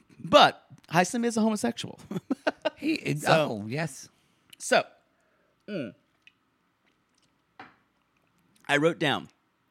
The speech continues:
Speaker 1: "Shit is finally getting good," uh,
Speaker 2: Oh.
Speaker 1: this week. This was the first week where you start to see people make bigger moves.
Speaker 2: Why am I looking at my notes?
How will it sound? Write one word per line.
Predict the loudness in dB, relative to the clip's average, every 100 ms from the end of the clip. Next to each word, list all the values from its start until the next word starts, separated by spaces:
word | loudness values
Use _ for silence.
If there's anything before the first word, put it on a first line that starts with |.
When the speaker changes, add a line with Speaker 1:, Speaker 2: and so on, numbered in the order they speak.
| _ _ _ _ -20 -20 -14
Speaker 1:
"Shit | -6 0 0 0 -2
is | -4 -4 _
finally | -20 -6 0 2 0 -2 -2
getting | -2 -2 0
good," | -2 -2 -8 -20 _ _ _ _ _ _ -20 -20 -20 -2
uh, | 4 8 8 6
Speaker 2:
Oh. |
Speaker 1:
this | 2 -2 -4
week. | -10 -8
This | -10 -6
was | -6 -6
the | -10
first | -6 0 2 2 0
week | 0 0 0 -2
where | 2 4 4 2 0 -6 -20 _ _ _ _ _ _ _
you | -10 -6
start | 0 0 0
to | -4
see | -4
people | -4 -4 -4
make | 0 0 -2 _ -4
bigger | 0 2
moves. | 4 6 4
Speaker 2:
Why | 2
am | -4
I |
looking | -8 -12 -16
at |
my | -14
notes? | -16 -18